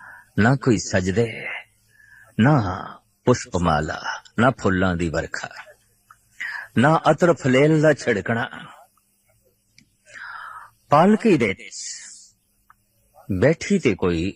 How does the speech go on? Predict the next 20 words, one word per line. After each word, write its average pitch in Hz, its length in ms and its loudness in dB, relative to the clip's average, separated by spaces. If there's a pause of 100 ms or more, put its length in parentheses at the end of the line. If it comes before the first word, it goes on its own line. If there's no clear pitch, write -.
ਰੂਹਾਨੀ 101 580 2
ਰੂਹ 78 280 -8
ਹੈ, - 300 -8 (2750)
ਉਸ 113 120 2
ਦਾ 143 140 4
ਵੇਖਣਾ 123 420 2
ਪ੍ਰਭਾਵਿਤ 87 520 -2
ਕਰਦਾ - 300 -10
ਹੈ, - 520 -14 (920)
ਉਸ 120 120 2
ਦੀ 139 280 4
ਹੋਂਦ 180 200 6
ਮੁਤਾਸਰ 160 500 2
ਕਰਦੀ 92 420 -2
ਹੈ। - 340 -16 (1200)
ਪਰ 104 120 -2 (100)
ਅੱਗੇ 107 280 2
ਵੀ 143 120 2
ਕੋਈ 123 280 2
ਨਹੀਂ, 92 320 -6